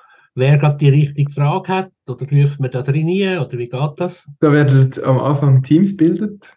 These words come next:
Speaker 2: Das sind Leute dabei gewesen, die sich Pi gleich drei genannt haben und andere lustige Teams. Dann gibt es verschiedene Modi und je nachdem hat man viel Zeit zum Überlegen und muss die Antwort aufs Blatt schreiben oder man muss möglichst schnell sagen, was richtig ist. Dann kann man Punkte sammeln während diesen Modi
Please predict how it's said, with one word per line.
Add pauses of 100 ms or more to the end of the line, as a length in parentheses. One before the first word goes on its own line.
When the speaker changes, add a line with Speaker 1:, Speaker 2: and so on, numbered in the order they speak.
Speaker 2:
Das
sind
Leute
dabei
gewesen,
die
sich
Pi
gleich
drei
genannt
haben (140)
und
andere
lustige
Teams.
Dann
gibt
es
verschiedene
Modi
und
je
nachdem
hat
man
viel
Zeit
zum
Überlegen
und
muss
die
Antwort
aufs
Blatt
schreiben
oder
man
muss
möglichst
schnell
sagen,
was
richtig
ist.
Dann
kann
man
Punkte
sammeln
während
diesen
Modi